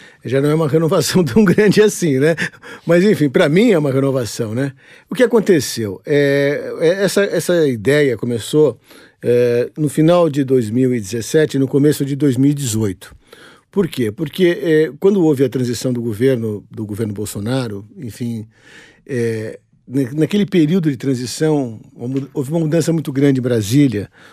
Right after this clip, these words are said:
do modelo da secom, enfim, e, e já houve várias mudanças lá. No, no, no, no, no final do, assim que eleito o Bolsonaro,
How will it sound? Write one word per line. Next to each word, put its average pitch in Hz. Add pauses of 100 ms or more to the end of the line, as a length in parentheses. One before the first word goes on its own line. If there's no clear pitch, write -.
(140)
do 139
modelo 131
da 117
secom, 135
enfim, 135 (480)
e, 127
e 127
já 147
houve 160
várias 160
mudanças 117
lá. 92 (180)
No, 240
no, 247
no, 208 (100)
no, 190
no 196
final 196
do, 131 (200)
assim 131
que 185
eleito 147
o -
Bolsonaro, 127